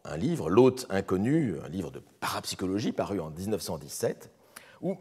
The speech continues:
Maeterlinck raconte que, alors qu'il visitait des écuries, alors pas n'importe quelles écuries, ce sont des écuries en Allemagne avec des chevaux surdoués qui savent calculer, qui répondent à vos questions, et cetera. Bon,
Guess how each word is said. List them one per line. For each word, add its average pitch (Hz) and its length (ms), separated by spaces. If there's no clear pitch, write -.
Maeterlinck 170 540
raconte 185 420
que, 170 280
alors 208 240
qu'il 147 120
visitait 143 840
des 95 240
écuries, 123 380
alors 92 220
pas 135 180
n'importe 120 300
quelles 104 300
écuries, 101 400
ce 104 40
sont - 120
des 82 160
écuries 104 260
en 82 80
Allemagne 98 400
avec 87 160
des 80 80
chevaux 104 380
surdoués 92 500
qui 95 100
savent 104 360
calculer, 95 640
qui 85 340
répondent 90 460
à 80 60
vos 82 100
questions, 87 480
et - 60
cetera. 82 260
Bon, 78 140